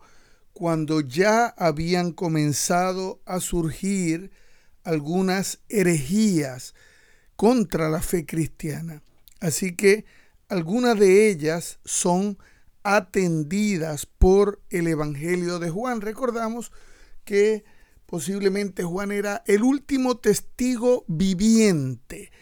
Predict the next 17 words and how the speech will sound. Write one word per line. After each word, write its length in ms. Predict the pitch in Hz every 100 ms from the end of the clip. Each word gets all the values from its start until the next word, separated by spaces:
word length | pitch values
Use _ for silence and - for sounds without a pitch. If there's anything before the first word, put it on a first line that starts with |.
| - _ _
de 520 | - 180 180 214 208 208 _ _
las 320 | - 175 156 -
cosas 760 | - 208 240 - - 175 170
que 160 | - 170
habían 360 | 156 165 175
ocurrido, 760 | 180 160 185 170 220 247 214 190
de 260 | 156 160
lo 220 | 160 156 139
que 100 | 156
había 280 | 156 175
sido 360 | 170 - 180 180
la 280 | 160 156 156
vida 500 | 147 214 226 208 196
del 180 | 165 156
ministerio 720 | 156 156 151 - 185 170 175
de 160 | 170
Jesús. 680 | 165 165 - 247 220 226 -